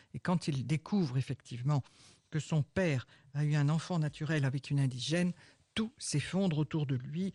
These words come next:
et Jack London le raconte parfaitement. Alors en mai, en mai-juin quatorze,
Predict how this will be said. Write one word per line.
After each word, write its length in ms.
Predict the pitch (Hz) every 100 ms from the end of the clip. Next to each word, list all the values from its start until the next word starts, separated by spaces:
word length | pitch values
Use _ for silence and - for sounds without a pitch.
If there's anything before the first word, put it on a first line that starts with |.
| - -
et 140 | 147 131
Jack 240 | 151 -
London 400 | 143 135 147 156 147
le 80 |
raconte 400 | 127 127 - 160 - _ _
parfaitement. 480 | 147 - 127 - - _ _ _ _ _ _ _ _ _ _ - - - - -
Alors 180 | 208 214
en 80 | 202
mai, 360 | 202 208 185 -
en 120 | 170
mai-juin 520 | 190 214 156 165 185
quatorze, 640 | - 147 - 180 147 131